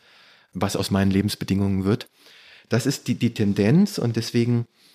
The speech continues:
haben wir eben diese eher strukturkonservative Situation und die jungen Leute kommen und dringen nicht durch und haben selbst auf parlamentarischem Wege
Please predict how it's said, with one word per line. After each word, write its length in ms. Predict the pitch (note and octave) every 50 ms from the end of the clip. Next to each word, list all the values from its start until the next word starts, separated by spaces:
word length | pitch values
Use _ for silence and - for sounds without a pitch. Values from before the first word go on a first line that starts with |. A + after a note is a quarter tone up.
| - _ _
haben 240 | - G#2 A2 B2 A#2+
wir 140 | A#2+ -
eben 220 | - A2 A2 G#2+ G#2
diese 220 | - G#2 G2+ G2
eher 200 | - F#2 G2+ G2+
strukturkonservative 920 | - - - - - - A#2 A#2 B2 A#2 A2+ A2+ G#2+ G#2 - - G2+ F#2+ F#2+
Situation 680 | - - - - G2 F#2+ - - - G2+ A2+ C3+ B2+
und 100 | A2 -
die 60 | G#2
jungen 260 | G2 G2+ G#2+ A#2 A#2+ A2+
Leute 320 | G2+ G2 G#2 A2+ - B2
kommen 480 | - - - - A2+ A#2+ B2+ B2 B2+ A2+
und 180 | F2+ G#2+ -
dringen 280 | A2 G2+ G#2+ A#2 B2 A#2
nicht 240 | A#2 A2 - - -
durch 260 | G2+ G#2+ B2 B2+ -
und 100 | G#2+ G#2
haben 200 | G#2+ A2 A2+ G#2+
selbst 200 | - A2 A2 -
auf 120 | - -
parlamentarischem 800 | - G#2 G2+ G#2 G2+ G2+ G2+ - - G2 A2 A#2+ A#2+ - A2 G2+ F#2+
Wege 320 | G2+ G#2 G#2+ G#2 G#2+